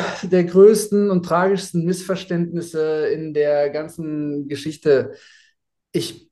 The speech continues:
bin sicher, dass keiner, der in ihrer Praxis war, wirklich meint, „Ich hätte mir gewünscht, dass meine Eltern sich getrennt hätten.“ Ich bin ziemlich sicher, dass die,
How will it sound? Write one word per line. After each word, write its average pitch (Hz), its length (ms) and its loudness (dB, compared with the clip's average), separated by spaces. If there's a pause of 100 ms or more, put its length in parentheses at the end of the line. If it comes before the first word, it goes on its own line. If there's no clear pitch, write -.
(280)
bin 175 720 2 (340)
sicher, 156 560 -2
dass 147 280 0
keiner, 185 400 2
der 170 160 2
in - 340 -6
ihrer 156 280 -4
Praxis 160 520 -6
war, 135 560 -2
wirklich 165 560 2
meint, 143 640 -2 (720)
„Ich - 160 -2
hätte 160 160 2
mir 151 140 4
gewünscht, 151 380 0
dass 143 100 0
meine 143 220 0
Eltern 143 300 2
sich 131 180 -4
getrennt 123 420 -6
hätten.“ 113 360 -12 (520)
Ich 131 160 -10
bin 151 140 0
ziemlich 220 300 4
sicher, 160 280 4
dass 139 280 0
die, 139 600 -4